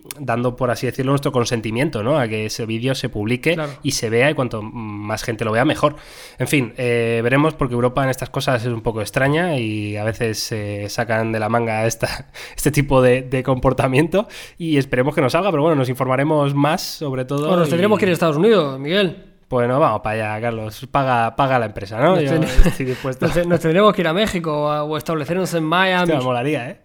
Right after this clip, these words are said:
Speaker 2: Os, pues, estaría bastante guapo, ¿eh? Eh,
Speaker 1: Lo
Speaker 2: las
Speaker 1: hacemos
Speaker 2: o-, las
Speaker 1: en el
Speaker 2: oficinas
Speaker 1: carpet
Speaker 2: en, en
Speaker 1: topper
Speaker 2: Fl-,
Speaker 1: de
Speaker 2: en
Speaker 1: cama.
Speaker 2: Florida.
Speaker 1: <laughs> Bueno, va, vamos con la tercera noticia, vale. Em, Xiaomi Black Shark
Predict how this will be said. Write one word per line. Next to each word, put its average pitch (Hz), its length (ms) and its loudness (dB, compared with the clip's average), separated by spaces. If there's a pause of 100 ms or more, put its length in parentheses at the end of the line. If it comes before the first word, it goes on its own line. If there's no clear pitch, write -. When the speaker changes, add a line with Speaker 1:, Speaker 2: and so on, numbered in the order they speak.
(180)
Speaker 2:
Os, 156 100 -14
pues, 165 140 -8
estaría 156 220 -8
bastante 170 320 -6
guapo, 139 280 -12
¿eh? 151 40 -18 (760)
Eh, - 0 -
Speaker 1:
Lo 156 140 -4
Speaker 2:
las 139 60 0
Speaker 1:
hacemos 131 220 2
Speaker 2:
o-, 143 60 2
las 131 140 2
Speaker 1:
en 156 40 -2
el 143 60 -2
Speaker 2:
oficinas 147 300 4
Speaker 1:
carpet 175 180 2
Speaker 2:
en, - 40 0
en 170 60 -8
Speaker 1:
topper 156 300 2
Speaker 2:
Fl-, 131 80 0
Speaker 1:
de 123 60 -2
Speaker 2:
en - 80 -6
Speaker 1:
cama. 147 240 2
Speaker 2:
Florida. 170 600 2 (640)
Speaker 1:
<laughs> - 460 -10 (1040)
Bueno, 175 220 2
va, 175 180 8
vamos 175 220 4
con 196 80 2
la 180 80 4
tercera 170 240 2
noticia, 131 320 0
vale. 135 280 0
Em, 143 880 -2
Xiaomi 196 580 -4
Black 180 440 -8
Shark - 460 -4